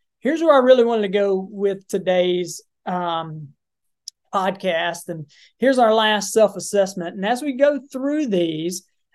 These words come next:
I just want you to, I, I just want you to think yes or no, all right? Yes or no. And this last assessment that we're looking at are, are what he calls the thirty major causes of failure.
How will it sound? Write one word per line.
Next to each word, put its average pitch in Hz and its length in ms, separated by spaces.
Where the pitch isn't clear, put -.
I 294 80
just 339 180
want 381 160
you 339 100
to, 262 140
I, - 140
I 262 140
just 370 200
want 392 140
you 339 80
to 330 80
think 294 260
yes 247 240
or 220 60
no, 196 160
all - 180
right? 214 400
Yes 330 320
or 370 80
no. 208 480
And 233 100
this 277 160
last 349 460
assessment 240 800
that 247 200
we're 214 140
looking 277 380
at 202 260
are, 202 240
are 233 80
what 254 180
he 269 120
calls 254 400
the 202 240
thirty 311 340
major 226 500
causes 202 800
of 185 260
failure. 165 640